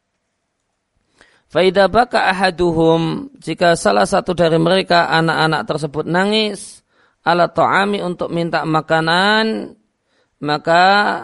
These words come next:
a'tainaha iyahu, maka kami berikan al-lu'bah, mainan tersebut, kepadanya. Ingdal iftar, ketika dia minta makan,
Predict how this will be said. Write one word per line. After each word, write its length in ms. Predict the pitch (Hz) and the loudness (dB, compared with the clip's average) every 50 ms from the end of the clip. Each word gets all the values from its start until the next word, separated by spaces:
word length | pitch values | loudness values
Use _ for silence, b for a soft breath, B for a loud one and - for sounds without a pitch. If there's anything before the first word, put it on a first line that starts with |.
| - _ _ _ _ _ _ _ _ _ _ _ _ _ _ _ _ _ _ _ - | -12 _ _ _ _ _ _ _ _ _ _ _ _ _ _ _ _ _ _ _ -4
a'tainaha 1300 | 160 185 156 151 - - 180 180 175 170 170 185 185 175 165 160 160 170 170 170 175 175 170 170 - - | -2 -2 -2 -2 -2 -2 -2 0 0 -2 -2 0 0 2 2 2 2 2 4 4 4 2 2 0 -2 -6
iyahu, 960 | - 156 156 170 180 170 165 160 156 160 165 170 170 170 170 175 - - - - _ _ _ _ _ _ _ _ _ _ _ - | -6 -2 0 2 2 4 4 2 2 0 0 0 0 -2 -2 -2 -4 -6 -8 -12 _ _ _ _ _ _ _ _ _ _ _ -8
maka 320 | - 165 165 - 170 - | -6 -4 -4 -4 -2 0
kami 240 | 170 165 165 165 160 | 0 0 0 0 -4
berikan 480 | 135 156 165 190 196 196 - 175 170 - | -2 -2 0 0 0 0 0 -2 -2 -2
al-lu'bah, 720 | 151 160 156 165 165 - - 175 165 185 185 185 185 175 | -2 -2 -2 -2 -2 -2 -2 0 2 2 2 2 0 -2
mainan 400 | 165 170 170 170 170 170 160 160 | -4 -2 -2 -2 0 -2 -4 -4
tersebut, 480 | - 156 151 - 160 151 202 202 - - | -4 -6 -6 -6 -6 -4 -4 -4 -4 -4
kepadanya. 760 | 170 - 143 143 135 135 143 143 143 139 139 135 135 135 139 139 139 139 135 135 - - - - 175 151 _ _ _ _ _ _ _ _ _ _ | -4 -2 0 -2 0 2 2 2 2 0 0 0 0 0 0 0 0 -2 -4 -6 -6 -8 -10 -12 -14 -18 _ _ _ _ _ _ _ _ _ _
Ingdal 400 | - 185 185 180 165 160 - - | -4 -2 0 2 2 0 0 0
iftar, 480 | 151 143 - - 170 180 202 220 - - | -4 -4 -2 0 2 2 2 2 0 -4
ketika 400 | - - - 170 - 165 156 147 | -10 -8 -8 -8 -4 -4 -4 -2
dia 160 | 139 160 160 | 0 -2 0
minta 640 | 160 151 143 143 139 151 165 180 208 226 - - _ | 0 0 0 0 0 2 2 2 2 0 -4 -8 _
makan, 1120 | - - 135 131 123 - - 120 120 120 113 117 117 117 117 117 120 - - - - - | -8 -4 -2 -2 -2 0 2 2 4 4 4 4 4 4 2 2 -2 -4 -8 -10 -14 -18